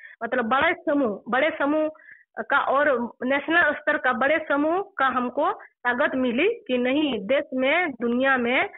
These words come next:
अ, बहुत सारे समूह हैं कि ऐसे लड़ रहा है, हम अकेले नहीं लड़ रहे हैं। तो वो, वहाँ पर हमको बहुत और बहुत बड़ा ताकत मिला था। तो यहाँ प्रशासन को, यहाँ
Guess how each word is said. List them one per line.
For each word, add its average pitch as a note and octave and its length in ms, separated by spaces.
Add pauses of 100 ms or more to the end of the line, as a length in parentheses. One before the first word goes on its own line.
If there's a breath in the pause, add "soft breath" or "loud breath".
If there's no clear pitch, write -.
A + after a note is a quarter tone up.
(400 loud breath)
अ, G#3+ 360
बहुत A#3+ 340
सारे D#4 420
समूह C4+ 340
हैं D4+ 200
कि A#3 80
ऐसे A3 220
लड़ C4 260
रहा A3 440
है, G4 60 (380 loud breath)
हम C#4 120
अकेले D4+ 380
नहीं C4+ 280
लड़ A3+ 160
रहे G3+ 120
हैं। G#3 80
तो A3+ 320
वो, B3+ 240
वहाँ C4+ 360
पर E4 120
हमको C#4 340
बहुत B3+ 300 (100)
और C4 240
बहुत A#3 300
बड़ा A#3 240
ताकत A#3 400
मिला G3+ 220
था। G3+ 220 (360 loud breath)
तो C4 60
यहाँ C4+ 260
प्रशासन D#4+ 680
को, D4+ 260
यहाँ C#4+ 540